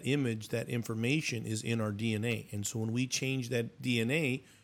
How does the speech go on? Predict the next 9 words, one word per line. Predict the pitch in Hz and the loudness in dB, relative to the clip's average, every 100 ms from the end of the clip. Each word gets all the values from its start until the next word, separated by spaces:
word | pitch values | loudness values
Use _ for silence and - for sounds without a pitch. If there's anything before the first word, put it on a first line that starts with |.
| _ - | _ -2
we're | 117 | 0
changing | - 123 117 113 | 2 0 0 0
the | 107 104 | 0 2
information, | 113 - 113 147 156 113 | 0 0 2 2 2 -2
and | 107 | -2
that | 113 113 | -2 -2
information | 123 113 107 117 160 - 127 | -4 -2 0 0 0 0 -2
is | 110 | -4
determining | 110 110 - 143 175 131 107 101 | -4 -6 -4 -4 -2 -2 -2 -4